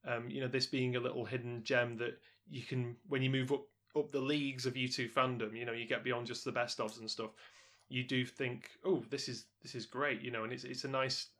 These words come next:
discovery to have later on. So, so that's fair enough. Um, and again, I'm gonna highlight the fact that, as I did last time, this is Bono, uh, Bono. This is Adam's second vocal contribution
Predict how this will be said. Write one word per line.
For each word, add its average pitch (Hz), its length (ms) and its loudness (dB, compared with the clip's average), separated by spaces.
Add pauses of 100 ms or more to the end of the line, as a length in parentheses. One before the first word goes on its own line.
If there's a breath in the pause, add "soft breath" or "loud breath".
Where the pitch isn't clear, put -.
(420)
discovery 127 500 2
to 120 80 -6
have 113 200 -2
later 117 260 0
on. 120 120 -2
So, 117 260 0 (460 soft breath)
so 139 100 0
that's - 140 2
fair 120 200 4
enough. 120 380 -2 (100)
Um, 123 380 2 (880 soft breath)
and 127 300 2
again, 139 520 4 (120)
I'm 131 100 0
gonna 135 160 4
highlight 135 320 4
the 131 60 -2
fact 131 280 0 (120)
that, 123 200 -2 (160)
as 131 120 -4
I 131 40 0
did 131 140 0
last 127 180 2
time, 120 200 0
this 120 160 -2
is 123 80 -2
Bono, 131 420 2
uh, 127 120 4 (180)
Bono. 135 260 2 (180 loud breath)
This 139 120 -2
is 139 160 -2
Adam's 139 340 4
second 139 420 2
vocal 131 340 4
contribution 123 800 -2